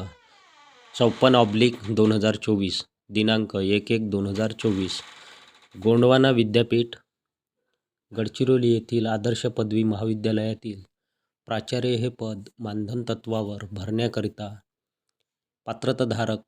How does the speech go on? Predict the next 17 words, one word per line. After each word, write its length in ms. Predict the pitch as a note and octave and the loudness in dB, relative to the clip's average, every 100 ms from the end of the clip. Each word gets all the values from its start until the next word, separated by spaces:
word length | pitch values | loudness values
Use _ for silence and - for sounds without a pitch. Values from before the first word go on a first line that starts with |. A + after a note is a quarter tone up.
| _ _ | _ _
उमेदवारांकडून 840 | A#2+ A#2+ A#2 A#2 A2+ A2 G#2+ G2+ G#2 - _ | -6 -2 0 0 -2 -4 -4 -4 -10 -14 _
विहित 280 | G#2 B2 B2 | -6 -4 -2
नमुन्यात 420 | A#2+ A2 G#2+ G#2+ - _ | 0 0 -2 -4 -10 _
अर्ज 320 | B2+ A#2 G#2 | -4 -4 -2
मागविण्यात 760 | A#2 A2+ G2+ G2 G#2 G#2+ G#2+ G#2 - - | -2 -2 -4 -4 -2 0 -2 -4 -10 -8
येत 220 | A2 G#2+ | -8 -6
आहे. 160 | F2 F2+ _ _ _ _ | -10 -12 _ _ _ _
पदासाठी 500 | A2 A2 A#2+ A#2+ A#2 | -8 -4 -2 -2 0
आवश्यक 440 | A2+ G#2+ - A#2+ A2+ | 0 0 -2 -2 -2
असलेली 380 | G#2+ G#2+ G#2+ G#2 | -4 -2 -2 -2
शैक्षणिक 580 | - A2 - A2 A2 | -4 -6 -2 -2 -2
अर्हता, 460 | G#2+ G#2+ - G#2 G#2+ | -6 -6 -6 -8 -8
अनुभव, 460 | A2+ A2+ G#2+ G2+ G#2 | -2 -2 -2 -4 -8
वय, 400 | G#2 G#2+ A#2+ G#2+ G#2+ _ _ _ | -4 0 0 -2 -8 _ _ _
पात्रतेच्या 640 | G#2+ A2 A#2+ A#2 A#2 - A2+ | -8 -2 -2 0 0 0 0
इतर 400 | A2 A2 A#2+ A2 | 0 -2 -6 -4
निकषासंबंधीची 1300 | G#2 G#2 A2+ A#2+ A2+ - G#2 G#2 G#2+ G#2+ - G2 | -6 -4 -4 -2 -4 -4 -4 -2 -2 -2 -4 -8